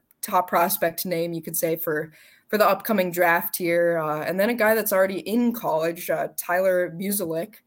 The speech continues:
if I'm saying his name right, I think so. I've read his name so many times. Uh, but he currently played this last year for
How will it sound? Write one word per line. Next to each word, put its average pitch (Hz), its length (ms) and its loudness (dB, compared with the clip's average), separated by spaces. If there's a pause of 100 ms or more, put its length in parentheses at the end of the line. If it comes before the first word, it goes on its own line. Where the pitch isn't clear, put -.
(440)
if - 100 -14
I'm 156 120 -8
saying 165 220 -4
his 156 120 -6
name 156 180 -8
right, 156 160 -6
I - 80 -10
think 196 220 -8
so. - 240 -8
I've 151 140 -10
read 165 120 -6
his 165 120 -8
name 160 180 -6
so 165 140 -4
many 160 120 -6
times. 156 420 -6
Uh, 165 220 2
but 170 220 0
he 214 480 -2 (320)
currently 214 460 4
played 185 340 2
this 170 160 -2
last 170 280 0
year 170 80 -2
for 156 460 -2